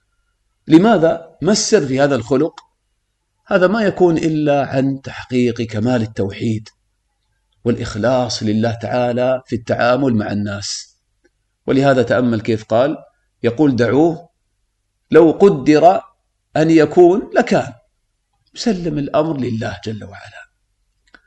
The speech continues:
وفي الحقيقة الخلق الكريم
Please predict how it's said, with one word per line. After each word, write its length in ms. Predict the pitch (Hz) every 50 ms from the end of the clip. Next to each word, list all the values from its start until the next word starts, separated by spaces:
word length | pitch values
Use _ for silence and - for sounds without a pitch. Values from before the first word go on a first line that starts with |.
| _ _ _ _ _ _ _ _ _ _ _ _ _ _ _ _ _ _ -
وفي 1300 | 127 123 135 127 127 156 - - - - _ _ _ _ _ _ _ _ _ _ _ _ _ _ - -
الحقيقة 840 | 117 - 170 - - 170 170 156 - 135 123 - - - - - _ _ _ _ _ _ _ _ _ _ _ _ _ _ _ _ _ _ _ _ _ _ _ _ _ _ _ _ _ _ _ _ _ _ _ _ _ _ _ _ _ _ _ _ _ _ _ _ _ -
الخلق 640 | 123 117 - - 180 202 190 147 - - - - _ _ _ _ _ _ - 120
الكريم 720 | 120 113 - 120 113 123 131 131 120 110 104 - - _